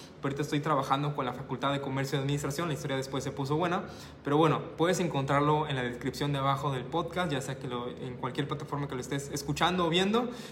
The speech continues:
pues bueno, puedes encontrar ahí lo de Epic Day Coffee. Pero ahí nació, en ese tiempo de dificultades. Pero bueno, este, eh,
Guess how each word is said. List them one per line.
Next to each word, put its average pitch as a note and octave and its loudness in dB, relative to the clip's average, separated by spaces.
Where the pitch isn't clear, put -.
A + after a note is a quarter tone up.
pues C3+ 2
bueno, B2 -4
puedes D3+ 4
encontrar C#3 0
ahí C#3+ 0
lo B2 -4
de B2+ -6
Epic C#3 -4
Day C3 -2
Coffee. - -10
Pero C#3 2
ahí E3 6
nació, D3 2
en B2 0
ese C#3 0
tiempo C#3 -2
de B2+ -2
dificultades. B2 -4
Pero D#3+ 10
bueno, F3 8
este, D3+ 0
eh, E3+ -6